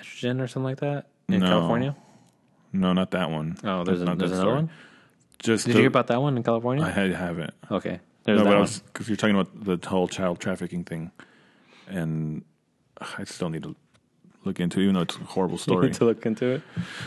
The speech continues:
Speaker 2: No, I don't know if you had heard that, uh, some of the people disputing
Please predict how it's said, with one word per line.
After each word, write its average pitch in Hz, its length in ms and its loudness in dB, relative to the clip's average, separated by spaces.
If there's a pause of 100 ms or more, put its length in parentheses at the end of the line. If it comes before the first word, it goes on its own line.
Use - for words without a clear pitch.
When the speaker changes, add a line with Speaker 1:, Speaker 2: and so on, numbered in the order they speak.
Speaker 2:
No, 165 240 6
I 139 120 6
don't 151 100 6
know 147 60 6
if 131 80 4
you 127 100 8
had 117 200 6
heard 120 240 6
that, 101 340 2 (140)
uh, 92 340 0 (320)
some 117 200 4
of 110 80 6
the 104 60 4
people 104 220 2
disputing 98 760 4